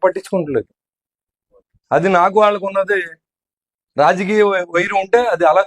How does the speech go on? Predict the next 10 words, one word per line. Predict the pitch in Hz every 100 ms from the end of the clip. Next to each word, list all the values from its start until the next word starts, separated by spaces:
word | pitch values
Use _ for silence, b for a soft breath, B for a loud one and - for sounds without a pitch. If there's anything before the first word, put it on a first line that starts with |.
| 196
చూసుకుంటాం, | 202 202 185 123 117
అది | 135
ఇబ్బంది | 147 214 160
లేదు. | 117 - _ _ _ _ -
ప్రజల్ని | 156 226 254 226
ఇబ్బంది | 220 220 214
పెట్టే | 208 190
ఉద్దేశం | 180 202 202 180
లేదు. | 175 214 - b b b 110
ఏ | 123